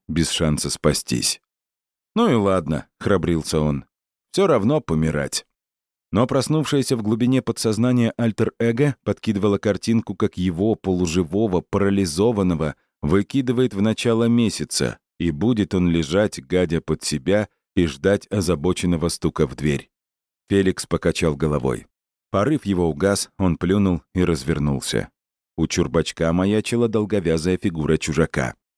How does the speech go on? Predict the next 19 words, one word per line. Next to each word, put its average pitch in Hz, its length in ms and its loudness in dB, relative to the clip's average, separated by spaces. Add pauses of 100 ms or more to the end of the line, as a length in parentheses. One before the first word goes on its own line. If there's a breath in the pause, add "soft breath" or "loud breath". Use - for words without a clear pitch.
(220)
Одет 101 380 -2
он 117 160 2
был 110 140 0
еле-еле, 98 760 0 (100)
штаны 117 500 0
и - 20 0
какая-то 92 400 -2
бездельная 87 580 0
куртка 78 600 -4 (200)
Феликс 113 360 0
в - 60 -20
полумраке 104 560 0
не 95 120 2
разобрал. 85 560 -2 (460)
Визитёр 90 560 0
церемонно 92 580 2
поклонился. 71 800 -2 (560)
«Разрешите 113 640 0
присесть?» - 640 -2